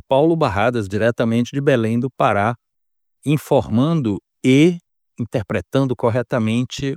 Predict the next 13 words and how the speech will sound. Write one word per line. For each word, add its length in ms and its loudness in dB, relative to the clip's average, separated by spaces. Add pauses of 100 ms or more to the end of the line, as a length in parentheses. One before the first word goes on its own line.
(120)
o 100 -2
direito. 540 2 (500)
E 260 0
eu 120 4
devolvo 580 2 (360)
neste, 560 -4 (180)
por 160 -2
este 360 0
ato 340 -2 (640)
a 500 0 (300)
finíssima, 1000 -2 (200)
a 100 -6
refinadíssima 1400 -2